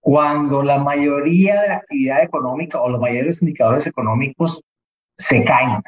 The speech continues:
se vienen a la baja. Entonces, tiene que ser, tiene que ser algo que tú, que se-, que sea muy, muy patente, que lo puedes observar, que todo el mundo lo va descubriendo, ¿no? Pues,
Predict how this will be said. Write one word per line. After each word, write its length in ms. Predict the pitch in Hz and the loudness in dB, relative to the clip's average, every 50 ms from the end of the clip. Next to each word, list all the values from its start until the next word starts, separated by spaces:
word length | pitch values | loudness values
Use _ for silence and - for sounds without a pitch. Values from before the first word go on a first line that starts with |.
| - | -14
se 180 | - - - 127 | -10 -4 0 4
vienen 240 | 117 120 135 143 151 | 4 6 6 6 4
a 160 | - 127 123 | 4 4 2
la 140 | 117 110 98 | 2 2 2
baja. 240 | 98 98 98 98 98 - _ - _ _ _ _ _ _ _ _ - - - - | 2 0 -2 -4 -6 -8 _ -20 _ _ _ _ _ _ _ _ -20 -20 -20 -2
Entonces, 160 | - 151 147 151 | 2 2 4 4
tiene 180 | 170 170 185 | 4 4 4
que 80 | 180 156 | 4 2
ser, 200 | - - - - | 0 -2 -2 -2
tiene 180 | - 151 175 190 | 0 0 0 0
que 80 | - | 0
ser 140 | - 165 165 | 0 2 2
algo 160 | 156 165 185 | 4 4 2
que 100 | - 190 185 - | 0 -2 0 0
tú, 160 | 165 147 147 | 2 2 2
que 120 | - 151 | 2 -2
se-, 240 | 143 - - - - | -2 -4 -6 -10 -8
que 120 | - - | -6 -6
sea 280 | 123 - 151 143 147 151 | -4 0 2 2 4 4
muy, 360 | 156 156 165 170 170 170 170 - - _ _ _ _ _ _ _ _ _ _ _ | 4 2 2 2 2 2 0 -4 -10 _ _ _ _ _ _ _ _ _ _ _
muy 120 | 143 143 | 2 4
patente, 480 | 139 180 180 180 180 139 143 151 - - | 4 4 4 4 2 2 0 0 -2 -2
que 120 | - 147 | 0 0
lo 120 | 147 139 - | 0 2 2
puedes 200 | 160 170 190 190 | 0 0 0 0
observar, 680 | 196 - - 156 131 123 123 131 131 127 127 127 - | 0 -2 0 0 0 0 0 0 -2 -2 -4 -4 -6
que 80 | - 135 | -8 -2
todo 140 | - 180 | 0 2
el 60 | 170 180 | 2 2
mundo 140 | 180 185 | 2 2
lo 100 | 185 165 | 0 0
va 40 | 151 | 0
descubriendo, 460 | 151 151 - - 147 151 147 139 131 | -2 -2 -4 -6 -4 -4 -2 0 0
¿no? 140 | 135 151 151 | 0 0 -2
Pues, 220 | - 120 - - | -4 -8 -14 -18